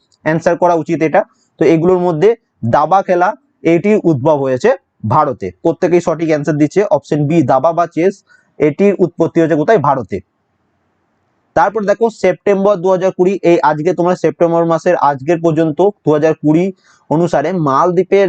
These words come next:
রাষ্ট্রপতি কে সেটা তোমাদের বলতে হবে। ওকে, কোশ্চেনটা আপডেট করে নেওয়া, তো বলো তাড়াতাড়ি।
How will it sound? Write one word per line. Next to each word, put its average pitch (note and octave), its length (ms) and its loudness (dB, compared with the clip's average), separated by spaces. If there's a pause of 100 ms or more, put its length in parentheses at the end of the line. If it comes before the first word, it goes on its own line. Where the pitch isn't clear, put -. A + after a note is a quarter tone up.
রাষ্ট্রপতি E3 540 -2 (100)
কে F3 100 4 (120)
সেটা D3 220 0
তোমাদের C3 240 -2 (100)
বলতে A2+ 260 -2
হবে। F#2+ 180 -4 (200)
ওকে, G3 140 0 (100)
কোশ্চেনটা E3+ 360 0 (140)
আপডেট D#3 340 -4
করে E3+ 200 2
নেওয়া, F3 200 0 (440)
তো D#3 60 2 (180)
বলো D#3 240 2
তাড়াতাড়ি। D#3+ 360 0